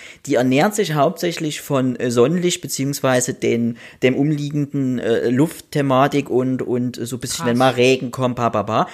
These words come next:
Speaker 1: musst gar nichts machen. So, und das
Speaker 2: Aber das ist
Speaker 1: war
Speaker 2: eine
Speaker 1: für mich
Speaker 2: Außenpflanze.
Speaker 1: Es ist eine Außenpflanze, die kann man
Speaker 2: Ah,
Speaker 1: aber
Speaker 2: ja.
Speaker 1: auch drin halten.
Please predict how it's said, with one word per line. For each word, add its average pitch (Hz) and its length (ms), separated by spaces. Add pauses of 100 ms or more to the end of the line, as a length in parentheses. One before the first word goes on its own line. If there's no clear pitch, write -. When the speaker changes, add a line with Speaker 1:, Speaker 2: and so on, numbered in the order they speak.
(120)
Speaker 1:
musst - 380
gar 160 260
nichts 180 360
machen. 120 380 (360)
So, 107 260 (180)
und 113 160
das - 80
Speaker 2:
Aber 269 80
das 247 80
ist - 60
Speaker 1:
war 190 220
Speaker 2:
eine 233 100
Speaker 1:
für 277 60
mich 160 120
Speaker 2:
Außenpflanze. 180 760
Speaker 1:
Es 208 100
ist 214 160
eine 240 160
Außenpflanze, 170 800
die 165 140
kann 165 160
man 202 100
Speaker 2:
Ah, 170 40
Speaker 1:
aber 160 100
Speaker 2:
ja. 151 80
Speaker 1:
auch 143 100
drin 147 460
halten. 117 480